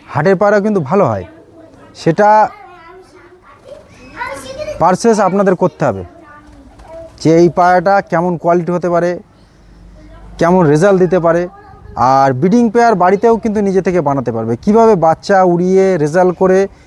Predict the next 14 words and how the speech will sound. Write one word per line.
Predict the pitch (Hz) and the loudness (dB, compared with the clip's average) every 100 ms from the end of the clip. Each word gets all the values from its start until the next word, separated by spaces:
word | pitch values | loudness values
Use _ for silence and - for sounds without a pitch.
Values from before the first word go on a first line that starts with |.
| - | -20
সেই | - 180 190 | -6 2 2
বাচ্চা | 185 175 - | 2 -2 -2
মনে | 180 165 175 | -2 -2 -4
করে | 165 185 190 | -4 -2 0
যে | 175 | 0
আবার | 175 175 165 | 0 0 0
নর্মাদা | 156 165 170 160 | 0 0 0 0
এক্সচেঞ্জ | 165 - 175 165 | -2 -2 -6 -6
করে | - 165 175 - - - - | -4 -2 -4 -10 -20 -20 -6
ইনব্রিডিং | 180 214 220 233 233 | 0 2 4 4 4
যেন | 226 220 | 2 2
না | 202 190 | 2 0
হয়ে | 180 190 | 0 2
যায় | 208 | 0